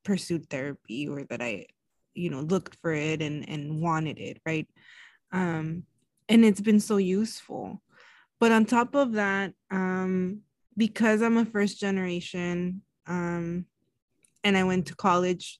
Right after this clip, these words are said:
at the age of seventeen, um, and I was far away. I was, like, pff,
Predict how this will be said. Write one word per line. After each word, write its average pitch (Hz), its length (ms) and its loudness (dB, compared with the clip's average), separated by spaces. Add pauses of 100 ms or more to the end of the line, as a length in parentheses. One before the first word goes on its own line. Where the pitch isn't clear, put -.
(120)
at 185 140 -4
the 180 120 0
age 175 220 0
of 170 100 -4
seventeen, 170 840 -6 (800)
um, 170 560 -4 (120)
and 196 160 0
I 190 100 2
was 180 280 0
far 240 380 6
away. 180 340 4
I 180 60 0
was, 185 180 -2
like, 185 200 -4 (340)
pff, - 280 -12